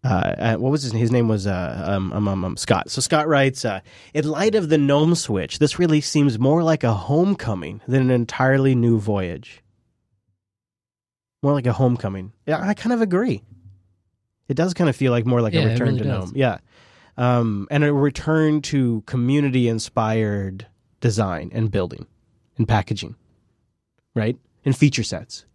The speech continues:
Speaker 1: One of the things that when, uh, when, uh, Dustin Kirkland was going around and doing the survey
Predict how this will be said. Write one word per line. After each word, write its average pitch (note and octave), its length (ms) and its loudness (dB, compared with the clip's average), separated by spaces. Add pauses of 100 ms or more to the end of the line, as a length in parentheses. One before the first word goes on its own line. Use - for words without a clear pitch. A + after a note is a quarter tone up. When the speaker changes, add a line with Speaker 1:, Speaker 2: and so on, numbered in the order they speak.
(1300)
Speaker 1:
One E3 160 2
of E3+ 60 4
the D#3+ 60 2
things E3 260 2
that C3+ 180 0
when, C3 400 2
uh, G#2 240 0
when, A#2+ 360 0
uh, G#2 220 -2
Dustin D#3 320 0
Kirkland C#3 320 0
was A#2+ 120 0
going A#2 200 2
around G#2+ 220 0
and G2 80 -6
doing A2+ 180 2
the F#2+ 80 -6
survey G2+ 560 -2